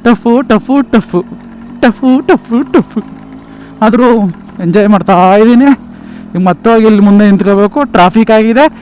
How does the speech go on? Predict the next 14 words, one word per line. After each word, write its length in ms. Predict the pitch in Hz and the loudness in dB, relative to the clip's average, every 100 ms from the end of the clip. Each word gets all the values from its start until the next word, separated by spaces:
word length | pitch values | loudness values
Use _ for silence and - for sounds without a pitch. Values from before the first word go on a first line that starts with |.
| - - | -10 -2
ಟ್ರಾಫಿಕ್ 500 | 262 233 330 320 349 | 0 2 0 0 2
ಮೇಲೆ 300 | 294 330 392 | 2 4 2
ಟ್ರಾಫಿಕ್. 760 | - 330 233 311 349 - 240 | 2 2 2 2 0 0 -2
ಬೆಂಗಳೂರು 460 | 165 220 254 269 262 | 2 4 4 4 2
ನೋಡೋ 240 | 262 262 | 2 2
ಟ್ರಾಫಿಕ್ 440 | 269 254 240 294 247 | 0 -2 -2 -2 0
ಇಲ್ಲೂ 220 | 226 262 | 2 2
ನೋಡ್ತಾ 300 | 240 220 220 | 0 0 0
ಇದ್ದೀವಿ. 280 | 214 220 294 330 - - - - - - - | 0 0 -2 -6 -20 -20 -20 -20 -20 -12 -4
So 360 | 190 185 202 | -2 0 2
ಇಲ್ಲಿ 360 | 190 196 190 180 | 2 2 2 0
ನೋಡೋಕೆ 360 | 156 185 233 | 0 0 0
ನೇಚರ್ 480 | 190 214 233 226 214 | 0 0 2 2 2
ಇದೆ, 360 | 202 190 156 | 2 0 -2